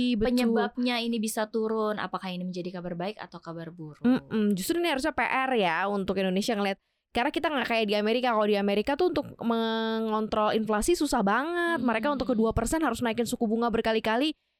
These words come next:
Speaker 1: Biar apa? Biar rakyatnya tertarik taruh duitnya di bank.
Speaker 2: Betul.
Speaker 1: Karena bunganya lebih gede
Speaker 2: Tinggi.
Speaker 1: gitu ya. Dia nggak mau belanja. Tapi tetap aja kan untuk neken itu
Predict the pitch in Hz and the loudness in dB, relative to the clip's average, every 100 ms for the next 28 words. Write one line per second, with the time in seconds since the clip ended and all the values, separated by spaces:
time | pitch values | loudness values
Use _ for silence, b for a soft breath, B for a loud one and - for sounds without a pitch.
0 | _ 214 247 - 247 311 247 254 247 240 | _ 0 2 2 0 2 2 2 0 -2
1 | - 240 247 285 - 254 - 240 277 - | -2 -4 -2 -6 -2 -4 0 0 0 0
2 | 233 220 214 214 240 277 220 190 185 240 | 0 4 4 2 0 2 2 2 2 2
3 | 240 208 180 - - - 220 226 262 233 | 2 0 -4 -10 -14 -4 -2 2 4 4
4 | 226 226 269 254 220 190 180 208 208 208 | 2 2 2 4 2 2 2 2 4 2
5 | 190 190 190 202 208 214 247 214 202 196 | 2 2 2 2 2 2 2 2 4 4
6 | 196 196 208 220 349 320 247 269 285 320 | 2 2 0 -2 -2 -2 -2 -2 0 0
7 | 330 277 254 254 - 240 240 - | 0 0 0 -2 -2 0 0 2